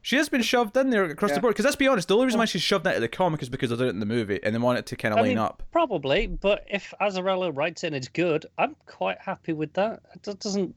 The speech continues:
Speaker 2: Yeah.
Speaker 3: concern me.
Speaker 1: Well, no, I, I'm not happy with it because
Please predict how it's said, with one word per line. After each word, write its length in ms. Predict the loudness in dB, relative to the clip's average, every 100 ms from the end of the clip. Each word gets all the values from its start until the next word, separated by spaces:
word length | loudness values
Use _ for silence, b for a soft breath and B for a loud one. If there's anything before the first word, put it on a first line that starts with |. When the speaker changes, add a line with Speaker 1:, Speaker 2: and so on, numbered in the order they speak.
| _
Speaker 2:
Yeah. 160 | 4 6
Speaker 3:
concern 420 | 6 4 2 0
me. 220 | -4 -6 -6
Speaker 1:
Well, 140 | -2 2
no, 100 | 4
I, 260 | 4 4
I'm 120 | 4
not 180 | 4 4
happy 280 | 2 0 2
with 160 | 2 2
it 140 | 0
because 580 | -2 0 2 2 0